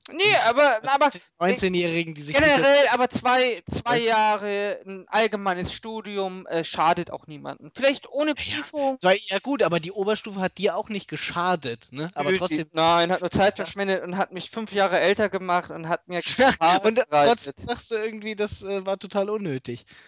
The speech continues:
Speaker 1: Hat
Speaker 2: Was
Speaker 1: nicht
Speaker 2: werden die
Speaker 1: total
Speaker 2: Leute sich
Speaker 1: unnötig.
Speaker 2: dann beschweren?
Speaker 1: Ich hab nur gesagt, ich brauch es nicht. Ich hab nicht gesagt, total unnötig. Ich
Speaker 2: Ja, aber Schule, Oberstufe ist doch auch schon ein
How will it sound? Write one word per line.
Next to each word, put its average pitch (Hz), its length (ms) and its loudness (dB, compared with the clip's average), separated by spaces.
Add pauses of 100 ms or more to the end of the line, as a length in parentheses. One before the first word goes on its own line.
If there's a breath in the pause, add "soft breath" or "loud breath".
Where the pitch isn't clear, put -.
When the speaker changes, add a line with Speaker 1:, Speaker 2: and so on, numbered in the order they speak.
(560 soft breath)
Speaker 1:
Hat 180 200 -4
Speaker 2:
Was 156 180 0
Speaker 1:
nicht 208 140 -4
Speaker 2:
werden 196 180 2
die 220 60 0
Speaker 1:
total 190 160 4
Speaker 2:
Leute 220 160 0
sich 202 100 -8
Speaker 1:
unnötig. 156 140 -2
Speaker 2:
dann 214 80 -4
beschweren? 208 460 -6
Speaker 1:
Ich 220 160 2
hab 254 80 4
nur 277 140 2
gesagt, 285 200 4
ich - 100 -2
brauch 247 300 2
es 165 160 -4
nicht. 135 180 -10
Ich 165 80 -10
hab 214 80 -4
nicht 285 120 -6
gesagt, 269 240 0
total 240 220 2
unnötig. 190 340 -8
Ich - 280 -6
Speaker 2:
Ja, 196 180 2
aber 262 180 -2
Schule, 277 380 -4
Oberstufe 240 540 -2
ist 233 160 -4
doch 226 100 -8
auch 214 200 -6
schon 190 400 -6
ein 156 220 -10